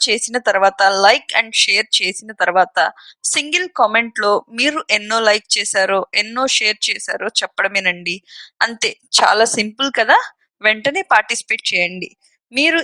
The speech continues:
ఈ వీడియోలో ఏం గిఫ్ట్ గెలుచుకోబోతున్నారో తెలుసుకోవాలనుకుంటున్నట్లయితే వీడియో స్కిప్ చేయకుండా ఎండింగ్ వరకు చూడండి.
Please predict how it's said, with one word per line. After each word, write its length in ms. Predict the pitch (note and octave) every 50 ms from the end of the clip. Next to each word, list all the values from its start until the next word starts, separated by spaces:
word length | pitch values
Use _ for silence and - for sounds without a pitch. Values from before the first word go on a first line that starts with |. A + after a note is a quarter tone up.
| -
ఈ 100 | - A3+ A3+
వీడియోలో 480 | A3 G#3+ G#3+ A3 A3 B3 B3 A#3+ A#3+ A#3+ - - _ _ -
ఏం 200 | G#3+ A#3+ C#4 D#4 D#4+ B3+ C4+
గిఫ్ట్ 240 | D4 - - - C4 G#3+
గెలుచుకోబోతున్నారో 1400 | G#3+ A3 G#3+ - - A#3+ A#3 A3+ A3+ - _ _ _ _ G3 G#3 G#3+ G#3 - G#3+ G#3 G#3 G#3 G3+ G3+ G3+ G#3 G#3+ - G#3
తెలుసుకోవాలనుకుంటున్నట్లయితే 1400 | F#3 F3+ - - - G#3 G#3 G3+ G#3 G3+ G#3 G3 - G#3 G#3 A3 G3 F#3+ F#3+ - G3 F#3 F#3 F#3+ - D4+ A#4+ C#5+ - - - - - - _ G#3 G3+ A3+
వీడియో 280 | B3+ C#4+ C4+ D#4+ D#4
స్కిప్ 360 | D4 - - - - G3+ _ - -
చేయకుండా 500 | A#3 G#3+ A3 - - G#3+ G3+ G3 F#3+ F#3+ G3 - - - - G#3
ఎండింగ్ 340 | G#3 G#3+ B3 B3+ B3+ B3 A#3+
వరకు 200 | A#3 A#3 - C#4 -
చూడండి. 440 | - G#3+ F#3+ F3+ F3+ F3+ F3+ E3+ -